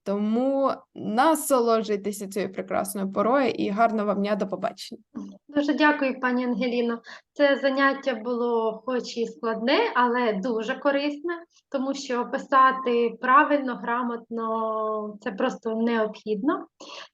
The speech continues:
Speaker 2: Е, а, дітки, я вам дуже дякую за вашу активність, за вашу кмітливість.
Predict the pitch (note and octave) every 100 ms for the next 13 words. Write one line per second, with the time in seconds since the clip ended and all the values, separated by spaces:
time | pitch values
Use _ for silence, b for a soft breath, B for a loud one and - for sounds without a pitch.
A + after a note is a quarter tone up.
0 | - A3+ A3 A3+ A3 A3 - A#3+ A#3 A#3+
1 | D#4 - B3 C4+ C4 B3 D#4 C#4 A3+ G#3+
2 | G3 - G#3+ G#3 B3 A3+ A#3+ - A3 -
3 | E4+ A4+ D4 G3 B3+ B3 C4+ B3 G3 -
4 | A#3 - G3+ A3+ G#4+ A4+